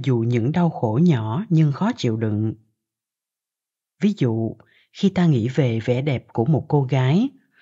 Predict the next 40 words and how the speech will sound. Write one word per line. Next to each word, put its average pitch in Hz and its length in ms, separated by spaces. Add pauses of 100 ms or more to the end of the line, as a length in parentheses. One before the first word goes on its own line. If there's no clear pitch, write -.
(200)
dù 131 260
chúng 165 180
ta 175 180
cố 170 160
gắng 180 300
thoát 254 200
khỏi 110 300
tham 185 220
dục, 127 280 (400)
ta 160 220
cũng 123 180
bị 120 160
đốt 147 240
cháy. 151 400 (1300)
Tương 180 180
tự, 113 380 (440)
nếu 139 280
chúng 180 180
ta 185 140
tập - 180 (100)
trung 160 240
trên 170 160
những 131 240
đặc 135 240
tính 156 300
của 113 200
đau 165 200
khổ, 110 520 (460)
chúng 175 180
ta 180 200
sẽ 117 300
không 170 220
thể 110 220
phát 233 280
triển 120 280
sự 110 240
chịu 113 220
đựng 113 260
với 123 180
chúng. 151 320